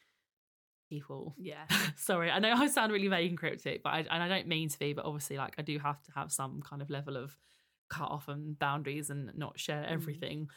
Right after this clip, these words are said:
Speaker 1: So that has been on my mind a little bit, but fuck them. And <laughs>
Speaker 2: I did say you had no choice
Speaker 1: <laughs>
Speaker 2: because it was the right thing to do, but there is
Speaker 1: Yeah.
Speaker 2: that added element. I think anyone that's got a strange family, and even I, you know, I've got,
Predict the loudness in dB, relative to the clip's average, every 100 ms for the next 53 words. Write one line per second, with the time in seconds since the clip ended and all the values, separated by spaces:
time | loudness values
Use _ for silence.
0 | -2 2 4 4 4 2 2 4 2 0
1 | 0 0 0 2 2 2 0 2 6 6
2 | 6 6 6 4 4 4 6 6 4 4
3 | 2 2 -2 -4 -6 0 2 6 6 6
4 | 4 4 4 4 2 2 2 0 4 6
5 | 8 8 8 6 4 2 0 -2 -4 0
6 | 4 2 2 -4 -6 -4 -4 -4 -4 0
7 | 0 0 -2 2 2 2 0 -2 -4 -8
8 | -6 -8 -8 -12 -10 -8 -8 -8 -10 -10
9 | -10 -8 -8 -6 -6 -6 -6 -4 -2 0
10 | 2 2 -2 -6 -6 -4 -4 -4 -6 -6
11 | -10